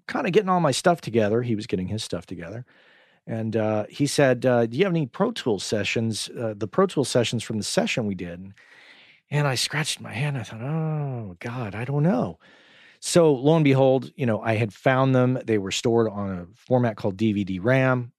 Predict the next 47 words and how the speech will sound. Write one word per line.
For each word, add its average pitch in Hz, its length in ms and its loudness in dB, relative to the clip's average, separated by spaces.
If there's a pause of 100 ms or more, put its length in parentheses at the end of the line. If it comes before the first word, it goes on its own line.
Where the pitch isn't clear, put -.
I 147 120 -2
think 165 260 -4
I've 113 100 -6
talked 95 300 -6
about 87 240 -10
this - 160 -14
before. 80 380 -14
So 131 240 4
if 113 80 -4
this 139 180 2
is 104 100 -6
a 101 60 -4
repeat, 92 400 -6
I 90 120 -6
apologize. - 680 -14
Anyways, 104 380 -2 (260)
found 185 400 2
them 180 80 4
on 151 160 4
the 123 80 2
D 127 200 2
V 127 100 2
D 117 140 2
ram 107 320 0
discs, 98 480 -4
borrowed 131 680 2
the 101 140 -6
D 107 180 -2
V 110 120 0
D 101 160 0
ram 98 280 -2
player. 92 320 -6
If 92 100 -14
you 98 60 -4
don't 107 140 -4
know 104 80 -4
what 98 160 -4
D 98 160 -4
V 98 80 -4
D 95 120 -4
ram 92 300 -6
is, 95 160 -6
you 95 80 -6
can 101 200 -6
Google 87 360 -4
it. 101 120 -10 (720)
And 135 360 2